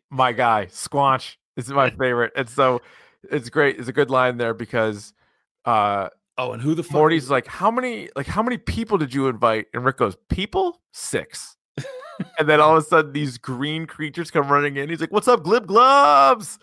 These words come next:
Speaker 2: <laughs>
Speaker 1: And then so, uh, Gearhead is there.
Speaker 2: Yes, you see Gear-, yeah.
Speaker 1: Gearhead is so good.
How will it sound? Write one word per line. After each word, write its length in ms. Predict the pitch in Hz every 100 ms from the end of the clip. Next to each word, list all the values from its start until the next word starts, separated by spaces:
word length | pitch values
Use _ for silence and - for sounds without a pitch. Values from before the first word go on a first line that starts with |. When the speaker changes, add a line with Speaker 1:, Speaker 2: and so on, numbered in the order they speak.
| -
Speaker 2:
<laughs> 640 | 123 - - - 622 -
Speaker 1:
And 120 | 151
then 120 | 170 160
so, 320 | 160 135 123 _ _ _ -
uh, 360 | 131 117 107 - 123
Gearhead 480 | 135 160 175 180 180
is 160 | 196
there. 400 | 196 202 214 240 _ _ _ _ -
Speaker 2:
Yes, 400 | 123 107 - 113
you 160 | 123
see 160 | 123 147
Gear-, 400 | 113 127 131 - - _ _ _ _
yeah. 200 | 131 107
Speaker 1:
Gearhead 300 | 156 175 175 160
is 100 | -
so 160 | 151
good. 320 | 127 147 135